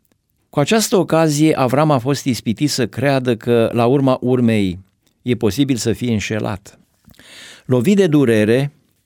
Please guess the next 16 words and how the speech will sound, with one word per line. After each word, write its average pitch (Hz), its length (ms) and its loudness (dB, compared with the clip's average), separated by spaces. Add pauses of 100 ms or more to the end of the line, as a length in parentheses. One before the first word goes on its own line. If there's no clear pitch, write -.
el 214 200 0
s-a 196 180 0
plecat 156 400 0
înaintea 131 420 2
lui 113 120 2
Dumnezeu 104 760 2 (320)
și - 160 -8
s-a 107 200 -2
rugat 110 380 0
așa 123 340 -2
cum 113 240 0
nu 123 240 2
se 151 180 -4
mai 143 180 0
rugase 113 520 -4
niciodată 117 1040 -4